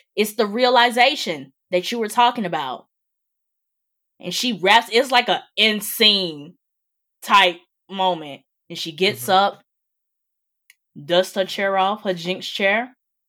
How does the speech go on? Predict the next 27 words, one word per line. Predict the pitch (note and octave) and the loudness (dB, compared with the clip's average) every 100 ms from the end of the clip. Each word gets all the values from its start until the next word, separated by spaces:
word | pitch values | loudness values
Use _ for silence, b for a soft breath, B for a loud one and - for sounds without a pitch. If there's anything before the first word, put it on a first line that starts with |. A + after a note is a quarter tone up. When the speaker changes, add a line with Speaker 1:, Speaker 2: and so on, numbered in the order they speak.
| _ _ _ _ | _ _ _ _
Speaker 1:
and | D#3+ | -14
she | - G3+ | -10 -10
sits | G3+ A#3+ A#3+ | -6 -6 -2
down. | C4 C4+ G3 D#3 | 2 4 2 0
And | D#3 | -8
she | F#3+ | -12
was | F#3 F#3 | -12 -4
like, | F3 F3 | -4 -4
"You | F#3+ | -4
know, | F#3+ F#3+ G3 _ _ _ _ - | 0 0 -4 _ _ _ _ -12
I | D#3+ | -8
thought | - F#3+ G3 | 0 2 2
you | F#3 | -4
could | F#3 F#3 | -10 -4
love | F#3 F3+ F3 | -2 -2 -4
me | E3 D#3+ E3+ _ _ _ _ _ _ | -12 -12 -18 _ _ _ _ _ _
the | E3 | -12
way | D#3+ D#3+ | -8 -8
you | D#3+ | -10
used | D#3 D#3 - - | -14 -16 -16 -18
to, | C3+ - _ _ _ _ _ _ _ _ _ _ _ _ _ _ _ _ _ _ _ _ _ _ _ _ _ | -18 -20 _ _ _ _ _ _ _ _ _ _ _ _ _ _ _ _ _ _ _ _ _ _ _ _ _
but | F3 E3 | -2 -2
it's | E3+ - | -6 -10
not, | E3+ D#3+ D#3 - _ _ _ _ _ _ | -10 -8 -10 -14 _ _ _ _ _ _
it's | D3 D3 E3+ | -18 -16 -12
not | C#3+ | -12
happening." | D3+ C3 - - - | -10 -12 -14 -20 -20